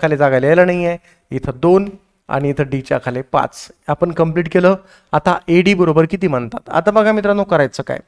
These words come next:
खूप महत्त्वाची टिक, ट्रिक तुम्हाला सांगतोय. आता बघा आपल्याला करायचं काय आहे, आता या सीच्या खाली कुठलाच आकडा नाही, हा जो तीन आहे ना, या तीनला इकडे पाठवा. ठीक आहे,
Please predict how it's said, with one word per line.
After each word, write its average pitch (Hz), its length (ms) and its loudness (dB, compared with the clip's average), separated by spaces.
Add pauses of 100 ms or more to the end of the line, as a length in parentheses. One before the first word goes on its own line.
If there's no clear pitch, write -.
(500)
खूप 214 240 -4
महत्त्वाची 196 520 -2
टिक, 196 280 -6 (240)
ट्रिक 175 220 -2
तुम्हाला 165 240 2
सांगतोय. 147 420 -4 (440)
आता 165 180 2
बघा 202 300 4 (300)
आपल्याला 202 320 2
करायचं 170 420 2
काय 147 220 2
आहे, 117 220 -4 (400)
आता 175 180 2
या 214 120 2
सीच्या 214 400 -2
खाली 214 200 0
कुठलाच 208 340 0
आकडा 190 220 4
नाही, 175 220 0
हा 143 140 0
जो 170 140 -2
तीन 196 260 -2
आहे 160 100 2
ना, 151 100 2
या 151 140 2
तीनला 147 320 -2
इकडे 127 200 -2
पाठवा. - 340 -10 (720)
ठीक 170 160 -2
आहे, 208 100 2